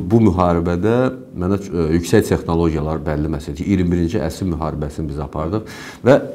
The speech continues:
mən niyə hər dəfə buna qayıtmaq istəyirəm? Çünki həm istəyirəm özüm başa düşüm bu məqamı, digər tərəfdən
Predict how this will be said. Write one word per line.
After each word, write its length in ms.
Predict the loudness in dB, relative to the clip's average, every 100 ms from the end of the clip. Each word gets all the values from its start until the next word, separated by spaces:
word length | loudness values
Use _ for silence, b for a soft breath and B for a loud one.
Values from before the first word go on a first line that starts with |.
| 6
mən 160 | 8
niyə 160 | 10 8
hər 180 | 6 4
dəfə 160 | 2 2
buna 180 | 2 4
qayıtmaq 400 | 2 2 0 0
istəyirəm? 180 | 0 0
Çünki 200 | -2 0
həm 140 | 0
istəyirəm 260 | 0 -2 2 4
özüm 200 | 6 4
başa 260 | 2 -2 -8
düşüm 260 | -6 -4
bu 80 | -2
məqamı, 420 | -2 -2 -2 -2 -4 -2
digər 260 | 2 2 2
tərəfdən 400 | -2 -2 -4